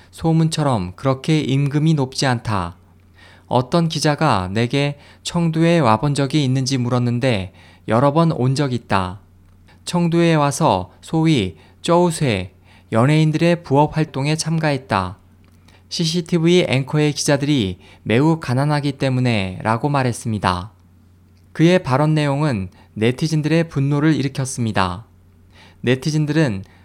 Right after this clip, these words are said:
가난하다는 말로 부패를 감추고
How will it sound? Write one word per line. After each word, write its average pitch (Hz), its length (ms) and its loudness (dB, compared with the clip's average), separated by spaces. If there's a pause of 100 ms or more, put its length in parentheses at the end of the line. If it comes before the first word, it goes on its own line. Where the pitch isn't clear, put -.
가난하다는 151 720 2
말로 139 640 0
부패를 156 460 0
감추고 123 640 -4